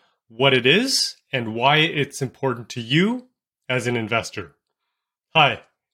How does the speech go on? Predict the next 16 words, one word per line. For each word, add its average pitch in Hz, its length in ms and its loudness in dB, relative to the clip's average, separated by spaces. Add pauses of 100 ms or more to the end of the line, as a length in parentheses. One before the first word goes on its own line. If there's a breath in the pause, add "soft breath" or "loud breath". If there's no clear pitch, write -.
(180)
my 156 140 6
name 170 420 2 (140)
is 131 160 -2
Kanwal 139 600 2
Sarai, 107 460 -4 (420)
and 120 280 -6
welcome 190 720 2
to 131 160 -4
the 107 100 -8
Simply 190 640 2
Investing 135 720 2 (440)
Dividend 135 500 0 (140)
Podcast. 104 600 -4 (340)
What 170 400 0
is 190 540 2 (160)
real 160 720 2